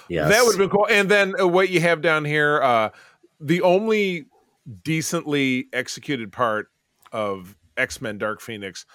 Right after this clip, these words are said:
Speaker 2: was the appearance of the young lady she was actually in the Orville, which I never talk about, uh, as Dazzler, because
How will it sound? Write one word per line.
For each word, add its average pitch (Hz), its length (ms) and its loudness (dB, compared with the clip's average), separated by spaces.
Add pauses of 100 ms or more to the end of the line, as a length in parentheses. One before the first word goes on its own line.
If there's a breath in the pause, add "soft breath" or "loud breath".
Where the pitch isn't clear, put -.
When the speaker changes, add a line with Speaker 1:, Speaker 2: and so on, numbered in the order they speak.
(180 soft breath)
Speaker 2:
was 117 180 -6
the 120 100 -4
appearance 113 480 -8
of 104 80 -12
the 98 80 -12
young 110 220 -8
lady 104 260 -8
she 104 200 -12
was 95 200 -10
actually 98 300 -10
in 90 60 -16
the 90 100 -10
Orville, 85 340 -12
which 85 200 -16
I 90 40 -16
never 85 200 -18
talk 92 280 -14
about, 82 260 -14 (380 loud breath)
uh, 147 200 0
as 156 160 0
Dazzler, 180 500 2 (160)
because 143 240 -2